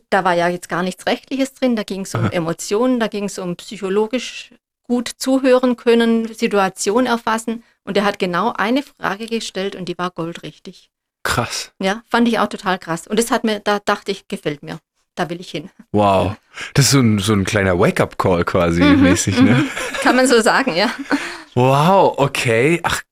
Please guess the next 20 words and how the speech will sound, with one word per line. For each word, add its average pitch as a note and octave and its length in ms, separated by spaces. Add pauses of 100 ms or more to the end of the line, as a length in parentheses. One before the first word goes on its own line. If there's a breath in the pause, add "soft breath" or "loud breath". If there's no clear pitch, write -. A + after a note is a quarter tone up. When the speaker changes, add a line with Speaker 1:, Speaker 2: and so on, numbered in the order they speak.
(600)
Speaker 2:
Wahnsinn. B2+ 640 (680 loud breath)
Aber B2 240
wenn, C#3 260 (120)
wenn B2+ 180
jetzt B2+ 180
so - 80
eine E3+ 140
Situation C#3+ 540
ist C#3 160
oder A2+ 280
auch G#2 120
da, A2 340
wo, G#2 260
ähm, F#2 480
wo F#2+ 140
du G2+ 100
mit A2+ 180
drin C#3 160
gehockt G#2 300
bist, A2 220